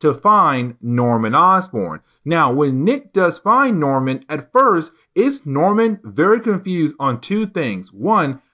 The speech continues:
how in the world did Nick get inside his tower?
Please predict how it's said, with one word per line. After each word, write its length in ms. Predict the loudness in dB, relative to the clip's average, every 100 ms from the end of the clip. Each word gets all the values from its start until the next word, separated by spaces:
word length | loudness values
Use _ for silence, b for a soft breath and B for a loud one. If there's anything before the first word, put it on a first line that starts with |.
| b
how 220 | 0 2 2
in 100 | 2
the 80 |
world 520 | 2 4 4 4 2 -4 0
did 220 | 2 2
Nick 400 | 0 2 0 0
get 180 | -4 -2
inside 520 | -4 0 2 0 -4 b b
his 240 | -2 -2
tower? 520 | -2 0 2 2 -2